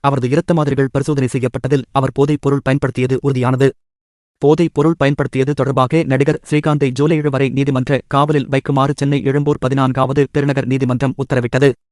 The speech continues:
இதனைத் தொடர்ந்து ஸ்ரீகாந்த் புழல் சிறையில் அடைக்கப்பட்டார். இதுகுறித்து நடிகர் ஸ்ரீகாந்த் அளித்த வாக்குமூலத்தில், "நான் திங்கரை திரைப்படத்தில் நடித்தேன். அத்திரைப்படத்தை தயாரித்த அதிமுக முன்னாள் ஐ டி வி நிர்வாகி பிரசாத் எனக்கு பத்து லட்சம் ரூபாய் பாக்கி வைத்திருந்தார்.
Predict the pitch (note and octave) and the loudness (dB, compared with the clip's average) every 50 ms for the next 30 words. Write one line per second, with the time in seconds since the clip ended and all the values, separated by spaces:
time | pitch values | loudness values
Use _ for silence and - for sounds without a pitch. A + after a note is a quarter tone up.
0 | _ _ _ _ _ _ _ _ _ _ _ - D3 D3 D3+ D#3 D3 - C3 C3+ | _ _ _ _ _ _ _ _ _ _ _ -2 0 2 2 2 2 0 0 0
1 | C#3 C#3 D3+ E3 - D3 D3 - D#3+ D3+ D3 - C#3+ C3+ C#3 C3 - C#3+ C3 C3 | 0 0 0 0 0 0 0 0 0 0 0 0 0 0 0 0 -2 -2 -2 -2
2 | C3+ - - C3 C3 - C3+ B2 C3 B2 - D3 C#3 - - _ _ _ _ _ | -2 -2 -2 -2 -2 -2 -4 -4 -2 0 0 0 0 0 -4 _ _ _ _ _
3 | _ _ _ _ _ _ - D3 C#3 C#3+ - D3 C#3+ - - E3+ D3+ B2+ C3+ C3+ | _ _ _ _ _ _ 0 0 2 2 2 0 0 2 2 2 2 2 2 2
4 | D3 E3 D3 - - D3 C#3 D#3 D3 C#3+ - C3 C3 B2 - C3 A#2+ C3 C3+ - | 2 0 0 -2 -2 0 0 0 -2 -2 -2 -2 -2 -2 -2 -2 0 0 -2 -2
5 | - C#3 B2+ B2+ A#2+ - C#3+ B2+ - _ _ - C#3+ C3+ C3+ C3 - D3+ D3+ E3 | -2 -2 -2 -2 0 0 0 0 -2 _ _ 0 2 2 2 2 2 0 2 2
6 | E3 D#3 - - C#3+ D3+ - C3+ B2+ - B2+ B2 B2 B2+ - D3 C3+ B2+ - _ | 2 0 0 0 -2 0 0 -2 -4 -2 -2 -2 -2 0 2 2 2 0 0 _
7 | _ _ _ - C#3 - - F#3+ G3 - E3 D#3+ - - C#3+ C3+ - C3+ C3+ C#3 | _ _ _ -4 -2 2 2 2 2 2 0 0 0 -2 -2 0 0 0 0 2
8 | C#3 C3 - - D3+ - - C3+ C#3 - F3 E3 D3+ - D3+ C3+ C3 C3+ C#3+ C#3+ | 0 0 0 -2 -2 -2 0 -2 0 0 0 0 0 0 0 0 0 0 2 0
9 | C#3+ C#3+ - - C3+ C#3 C#3+ C#3 C3 C3 C3 C3+ C#3 C#3 C3 - E3 E3 - C3+ | 0 -2 -2 -2 0 0 0 0 0 0 0 0 0 -2 0 0 -2 -2 -2 -2
10 | - D3 C#3+ C#3 - B2+ C3 B2 - C#3 - - C3+ - - F3 D3+ C3+ - C#3+ | -2 -2 -2 -2 -2 -2 -2 -2 -2 -4 -4 -4 -4 -2 0 0 0 0 -2 -2
11 | B2+ B2+ C3 B2 C3+ C3 - - C3+ C3 - D3 B2 A#2+ - C3+ B2+ B2+ C#3+ C#3 | -2 0 0 0 0 0 0 -2 -2 -2 -2 -2 -2 0 0 0 0 2 2 2
12 | B2+ | 2